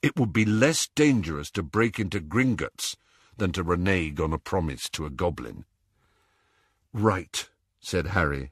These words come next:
as Bill opened the door. "Yeah, thanks. I'll bear that in mind." As he followed Bill back to the others, a wry thought came to him, born no doubt of the wine he had drunk.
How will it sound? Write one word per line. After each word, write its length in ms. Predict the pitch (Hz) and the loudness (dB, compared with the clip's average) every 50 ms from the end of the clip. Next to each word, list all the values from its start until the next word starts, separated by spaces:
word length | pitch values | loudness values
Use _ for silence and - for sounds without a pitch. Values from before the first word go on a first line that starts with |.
| _ _ | _ _
as 160 | - 101 82 69 | -4 -4 -4 0
Bill 300 | 71 101 90 82 80 - | 4 4 4 4 4 0
opened 380 | - 95 80 - - 71 69 69 | -2 -2 -2 -2 -4 -8 -6 -6
the 80 | 78 | -4
door. 340 | 67 87 82 71 65 - - _ _ _ _ _ _ _ _ - | -2 -2 -2 -2 -4 -6 -12 _ _ _ _ _ _ _ _ -2
"Yeah, 260 | 117 98 76 65 - - _ _ _ _ _ _ _ | 0 0 0 -2 -6 -10 _ _ _ _ _ _ _
thanks. 600 | - - - 104 87 76 73 - - - - - _ _ - | -10 -4 -2 -2 -2 -2 -4 -8 -12 -12 -12 -14 _ _ 0
I'll 320 | 107 104 98 92 82 76 - _ _ _ _ _ _ _ _ _ - | 2 2 2 2 0 -4 -10 _ _ _ _ _ _ _ _ _ 4
bear 160 | 139 120 110 | 6 6 8
that 180 | 98 98 85 | 6 6 4
in 160 | 92 92 95 95 | 4 4 6 6
mind." 440 | 90 85 73 69 65 69 - - - _ _ _ _ _ _ _ _ _ _ _ _ _ _ _ _ _ _ _ _ _ _ _ _ _ _ _ _ _ _ _ - | 6 6 4 2 -2 -6 -8 -10 -14 _ _ _ _ _ _ _ _ _ _ _ _ _ _ _ _ _ _ _ _ _ _ _ _ _ _ _ _ _ _ _ 2
As 160 | 135 135 - | 2 2 2
he 100 | 185 190 | 0 -4
followed 460 | 151 - 160 147 135 123 120 110 90 | -2 0 2 2 4 4 4 4 4
Bill 300 | 117 113 113 107 107 107 | 6 6 8 8 6 6
back 280 | 98 107 107 117 - - | 4 4 4 4 2 0
to 120 | - 117 | -4 -2
the 140 | 98 113 110 - | 0 0 0 2
others, 420 | 110 107 80 87 85 80 76 - - _ _ _ _ _ _ _ _ _ _ | 2 2 2 2 -2 -2 -4 -8 -12 _ _ _ _ _ _ _ _ _ _
a 100 | - 127 | 2 4
wry 520 | 117 110 107 120 131 143 151 151 151 147 143 | 4 4 6 6 8 8 8 6 4 2 0
thought 580 | - - - 160 131 104 82 76 - - - | -2 -2 0 0 2 2 0 -2 -6 -10 -10
came 320 | - - 127 107 98 90 80 | -6 -4 -2 -2 -2 -2 -4
to 200 | - 85 73 67 | -4 -6 -8 -8
him, 260 | 65 78 71 69 73 - - - - - - | -8 -8 -8 -8 -10 -10 -14 -18 -14 -4 4
born 400 | 110 131 143 156 156 143 120 107 | 8 10 10 10 10 8 8 8
no 180 | 113 117 110 | 8 8 8
doubt 340 | 101 113 123 117 95 - 110 | 10 10 10 10 10 6 2
of 100 | 90 78 | 0 0
the 60 | 92 | 0
wine 400 | 85 80 101 123 156 156 117 80 | 2 4 6 6 6 6 2 0
he 160 | 76 78 78 | -2 -2 -4
had 180 | 76 71 69 69 | -4 -6 -8 -8
drunk. 400 | 71 80 73 71 78 - - | -6 -4 -4 -4 -6 -12 -16